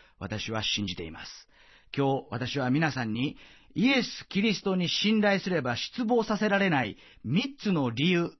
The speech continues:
についてお話ししたいと思います。まず一つ目、イエス・キリストは私たちの作者であるから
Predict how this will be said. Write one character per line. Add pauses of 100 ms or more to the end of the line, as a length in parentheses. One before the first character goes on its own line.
に
つ
い
て (240)
お
話
し
し
た
い
と
思
い
ま
す。 (800)
ま
ず
一
つ
目、 (720)
イ
エ
ス・
キ
リ
ス
ト
は (260)
私
た
ち
の
作
者
で
あ
る
か
ら